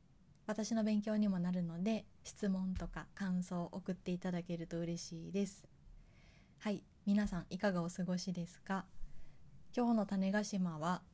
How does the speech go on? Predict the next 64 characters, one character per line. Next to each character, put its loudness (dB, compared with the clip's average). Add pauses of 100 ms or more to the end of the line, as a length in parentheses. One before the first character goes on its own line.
(520)
南 6
風 4
で 2
暖 0
か 2
い 2
一 -2
日 2
で -2
し -14
た。 -8 (500)
十 4
六 0
度 2
ぐ 4
ら 4
い -2
あ -6
っ -6 (300)
た 0
か -4
な 6
っ -4
て -4
感 0
じ -4
で、 0
ス -12
ト 2
ー 2
ブ 0
も -4
な 2
く -8 (540)
過 2
ご 2
せ -2
ま 2
し -4
た -10
ね。 -2 (600)
暖 -4 (140)
か -4
い 0
け 0
ど 2 (220)
雨 4
で 0
し -10
た。 -10 (640)
今 4
結 0
構 0
降 0
っ 0
て -4
き -4
た -4
の -6
で、 -6 (160)
雨 4
の 4
音 -2
が -4